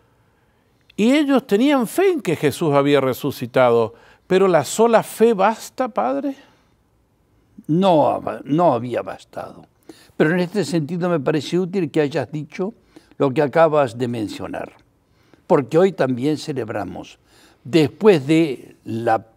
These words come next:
Speaker 2: Pascua, eh, el día de la Pascua, hasta la Ascensión son cuarenta días. Se vuelven a repetir los cuarenta días de la Cuaresma,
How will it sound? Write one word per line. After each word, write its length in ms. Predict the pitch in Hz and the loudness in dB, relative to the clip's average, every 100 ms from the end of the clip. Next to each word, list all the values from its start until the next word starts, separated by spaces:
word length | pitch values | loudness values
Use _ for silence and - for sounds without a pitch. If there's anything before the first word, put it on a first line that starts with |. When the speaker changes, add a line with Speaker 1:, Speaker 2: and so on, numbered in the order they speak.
| _ | _
Speaker 2:
Pascua, 640 | 196 165 - - 101 92 - | 4 4 -2 -8 -6 -6 -8
eh, 580 | 52 - - - - - | -14 -16 -18 -18 -18 -18
el 180 | - 113 | -16 -6
día 280 | 170 190 139 | 2 4 4
de 120 | 135 | 0
la 100 | 113 | -2
Pascua, 640 | - 117 - - 92 - - _ - _ _ _ | -2 -4 -4 -14 -14 -14 -20 _ -20 _ _ _
hasta 680 | - 170 143 - 131 113 - _ | 4 4 4 -2 -2 -2 -4 _
la 240 | - 147 151 | 0 4 4
Ascensión 600 | 131 151 127 - 196 175 | 4 -2 -2 -4 -4 -4
son 300 | - 165 147 | -2 0 0
cuarenta 560 | 139 131 160 151 - | 0 2 2 -2 -6
días. 480 | 113 87 82 73 - _ _ _ - - - | -6 -8 -10 -12 -18 _ _ _ -20 -20 -8
Se 160 | - 160 | 0 4
vuelven 360 | 165 208 214 | 6 4 4
a 80 | 185 | 4
repetir 480 | 147 139 139 147 196 | 2 0 -2 -2 -2
los 120 | 151 | 0
cuarenta 420 | - 147 160 165 | 0 0 0 0
días 380 | 147 160 151 110 | 0 0 -2 -4
de 280 | 117 139 123 | -6 -4 -4
la 240 | 107 104 | -4 -4
Cuaresma, 680 | 107 123 135 143 - 175 190 | -4 -2 0 -2 -6 -6 -6